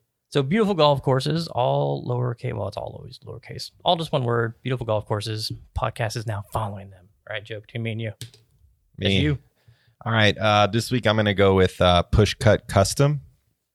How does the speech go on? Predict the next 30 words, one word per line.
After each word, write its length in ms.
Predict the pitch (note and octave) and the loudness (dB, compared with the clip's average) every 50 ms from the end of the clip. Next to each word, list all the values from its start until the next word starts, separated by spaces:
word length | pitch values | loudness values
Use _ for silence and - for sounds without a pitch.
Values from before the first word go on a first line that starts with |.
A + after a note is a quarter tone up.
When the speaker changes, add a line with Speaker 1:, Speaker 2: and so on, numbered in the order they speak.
| _ _ _ _ _ _ _ _ - - - | _ _ _ _ _ _ _ _ -14 -4 0
Speaker 2:
Um, 500 | F2+ F2+ E2+ F2 F2 F2 F2 F2 E2+ - - | 2 4 4 6 4 4 4 2 0 0 0
they 240 | D#2+ F2+ F2 F2 | 2 2 4 4
do, 540 | E2+ E2+ F2+ F2+ F2+ F2+ F2+ F2+ F2+ F2 E2+ - _ _ _ _ _ _ _ _ _ _ - | 2 2 2 4 4 4 4 4 4 2 0 -4 _ _ _ _ _ _ _ _ _ _ -2
I 80 | E2 F2+ | 0 2
think 160 | B2 D3+ B2+ | 2 2 2
it's 120 | E2+ C#2+ | 0 0
one 260 | D2 F2 G2 G2 F#2+ F2+ | 2 2 2 4 4 4
dude. 400 | F#2 F#2+ F#2 F2 E2 F#2 F#2+ - _ - - _ | 4 6 6 4 4 0 -2 -8 _ -20 -20 _
Just, 360 | - - G2 F2 - - - G2+ | -4 -2 0 0 0 0 2 2
um, 480 | F#2 F2+ F2 E2+ E2+ E2 E2+ E2+ - _ - E2 | 4 4 4 2 2 0 -2 -6 -10 _ -2 2
he'll 160 | F2+ G2+ F#2+ | 2 2 2
tear 240 | - - A#2 G#2+ G#2 | 2 2 4 4 4
apart 340 | F#2+ - - F#2+ F#2 D#2+ D2 | 4 4 4 2 2 2 0
jerseys, 880 | D#2+ F2+ F2+ F#2 G2 F#2+ F#2 G2+ G2 G2 G2 F#2+ F#2 - - - - _ _ _ _ _ _ _ _ - | 2 2 4 4 4 4 4 2 2 2 2 2 0 -2 -6 -10 -12 _ _ _ _ _ _ _ _ -6
uh, 500 | - E2+ E2 E2 E2 D#2+ D#2+ D#2+ D#2+ D#2+ - - - | -2 0 2 2 2 4 4 2 2 0 -2 -6 -14
bags, 840 | - D#2+ D#2 F2+ F2 F2 F2 F2+ F#2 F#2 F2+ F2 E2+ - - - - - | -10 -4 -2 0 2 2 4 4 2 2 0 -2 -4 -2 -2 -4 -4 -4
sweaters, 640 | - - F2+ F2+ F#2 F#2 F#2+ F#2+ F#2+ F#2+ F#2 F2 | -4 -2 2 2 4 4 4 4 2 2 0 0
whatever, 320 | F2 F#2 F2+ F#2 F2+ F#2+ F#2+ | 0 2 4 4 4 4 2
and 120 | F#2 F2+ | 2 2
make 180 | F2 E2+ E2+ - | 0 0 0 0
head 140 | - F#2 F2+ | 0 0 0
Speaker 1:
Oh, 40 | |
I 40 | E2 - | 2 2
Speaker 2:
covers 280 | F2 E2 E2+ E2+ D#2+ | 2 2 2 2 2
out 200 | E2 D#2+ D#2+ D#2 | 2 2 2 2
of 120 | D#2 D2 D2 | 0 0 -4
Speaker 1:
like 140 | C#2+ C#2 | -8 -10
Speaker 2:
them. 100 | - - _ _ _ _ _ _ _ _ _ - | -12 -20 _ _ _ _ _ _ _ _ _ -8
Speaker 1:
it. 60 | E2 | -6
Speaker 2:
Um, 360 | E2+ E2 E2 E2 E2 D#2+ | -4 -2 -2 -4 -4 -6